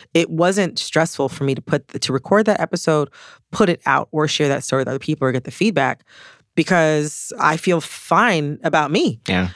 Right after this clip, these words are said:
Speaker 1: To be forced to learn how to get comfortable with my own thoughts and feelings and ideas was something I didn't foresee happening with this.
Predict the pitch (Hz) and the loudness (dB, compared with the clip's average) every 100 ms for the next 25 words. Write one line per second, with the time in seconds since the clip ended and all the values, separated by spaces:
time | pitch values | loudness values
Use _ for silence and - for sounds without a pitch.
0 | - 196 196 - 214 214 - 165 156 165 | -2 0 2 2 2 2 0 2 2 0
1 | 160 151 143 139 - 143 143 135 135 127 | -2 -4 -4 -6 -2 -4 -2 -2 0 0
2 | 120 131 123 - 135 - 135 131 127 127 | 0 -2 -2 -4 -6 -4 -2 -2 -4 -8
3 | - _ 143 135 - - 151 139 139 131 | -14 _ 0 0 -4 -8 -6 -2 -2 -2
4 | 123 127 127 127 135 160 - - - - | -2 -2 -2 -2 -2 -2 -6 -20 -20 -6
5 | 151 175 170 165 147 147 143 - 135 - | -2 0 0 0 2 0 -2 -2 -4 -2
6 | 123 131 131 110 120 131 - - | 0 -2 -2 -6 -6 -6 -6 -8